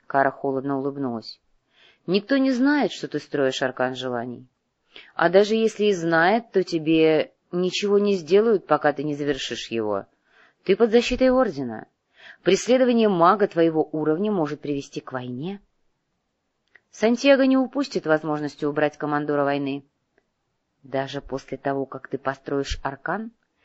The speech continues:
максимум, что они смогут сделать, предъявить тебе официальное обвинение и ждать реакции Ордена. Уверена, что великий магистр не захочет терять своего командора. Каркан наконец-то оторвала взгляд от пруда,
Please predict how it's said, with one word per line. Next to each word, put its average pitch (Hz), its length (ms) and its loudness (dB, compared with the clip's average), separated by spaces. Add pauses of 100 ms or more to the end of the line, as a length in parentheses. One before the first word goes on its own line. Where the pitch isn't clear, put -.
(320)
максимум, 170 680 2
что 139 220 -4
они 147 180 -4
смогут 143 380 -6
сделать, 147 580 -8 (560)
предъявить 226 460 0
тебе 269 180 2
официальное 240 580 4
обвинение 143 800 -2
и - 160 -6
ждать 160 360 0
реакции 226 460 -2
Ордена. 190 540 -4 (560)
Уверена, 123 760 -4
что - 200 -10
великий 131 400 -6
магистр 156 520 -4
не 156 140 -2
захочет 143 500 -2
терять 269 300 -4
своего 143 300 0
командора. 131 640 -2 (880)
Каркан 147 300 -2
наконец-то 147 540 -4
оторвала 143 460 -4
взгляд 147 460 -6
от - 140 -14
пруда, 135 400 -8